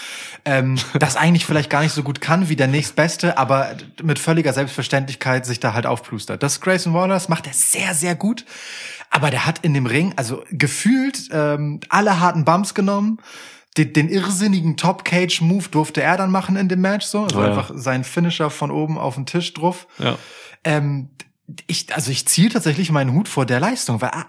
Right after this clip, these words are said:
Speaker 1: alles, was unangenehm war und gegen sein Team ging, gefühlt zumindest, hat er eingesteckt, so.
Speaker 2: Hm.
Speaker 1: Schon, ähm, also, weißt du, und ohne, dass er viel Schein dafür bekommen hat, der hat einfach einen richtig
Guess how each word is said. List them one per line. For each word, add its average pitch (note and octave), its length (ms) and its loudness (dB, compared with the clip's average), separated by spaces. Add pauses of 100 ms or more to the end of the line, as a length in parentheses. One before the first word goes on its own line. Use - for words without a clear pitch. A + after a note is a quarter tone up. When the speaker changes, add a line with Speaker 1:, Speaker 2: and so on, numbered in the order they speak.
(100)
Speaker 1:
alles, C#4 320 0
was A3+ 140 -2
unangenehm D#3+ 600 2
war C#3+ 140 4
und D3 140 -2
gegen D3+ 200 0
sein D3 240 0
Team E3+ 200 -2
ging, E3 240 2
gefühlt E3 340 0
zumindest, C3 520 -2
hat A#2+ 180 -6
er B2+ 160 0
eingesteckt, F3 540 -4
so. G#2 280 -8 (160)
Speaker 2:
Hm. G2+ 340 -4
Speaker 1:
Schon, F3+ 400 2
ähm, D#3 420 -2 (120)
also, D3+ 200 -2
weißt E3 180 2
du, G#3+ 60 2
und E3 240 -2
ohne, G3 200 4
dass D3+ 180 -2
er C#3 80 0
viel F3 440 4
Schein E3+ 500 2
dafür B2+ 220 0
bekommen B2 400 0
hat, F#2+ 160 -6
der A2 100 -4
hat - 80 -8
einfach C3 380 -4
einen E3 100 0
richtig D3+ 440 -4